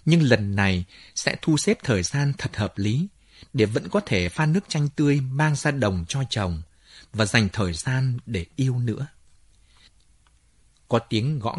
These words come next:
cửa. "Tôi ra đây," Simon nói to. Mấy phút sau, bà nghe thấy tiếng ly cốc loảng xoảng. "Mang đặt vào đây này." Vẫn là tiếng của Simon, nhưng bà vẫn nấn ná ở lại,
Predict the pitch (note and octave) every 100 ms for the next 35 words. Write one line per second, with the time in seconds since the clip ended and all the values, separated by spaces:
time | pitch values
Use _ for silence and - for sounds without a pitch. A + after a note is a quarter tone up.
0 | F3 G#2+ E2 D2 - _ _ _ _ _
1 | _ _ _ - D#3 D#3 D#3 D#3 D#3 D#3+
2 | - _ _ _ - - C3+ G#2 F2 F#2+
3 | D#3+ A#2+ A2+ G#2+ _ _ _ _ - -
4 | A#2+ C3 - G#3+ - C#3 C3+ C3 _ -
5 | - A#2 A2 D3+ - F3+ - C#3+ F3 D#3
6 | D3 - A#3+ - A2 F2+ F2 - A2 E2+
7 | E2 - _ _ _ - - D3+ E3+ F3
8 | E3+ D3 C3 B2+ D3 F3 D3 B2+ B2+ G#2+
9 | - _ _ _ - _ - - - -
10 | A#2 G#3+ G#2+ - A2+ F#2+ E2 - - -
11 | - - - - C#3 C3 A2 G2 F2+ F2+
12 | - C3 D3 F#3 C3 F3 - E2 E2+ E2+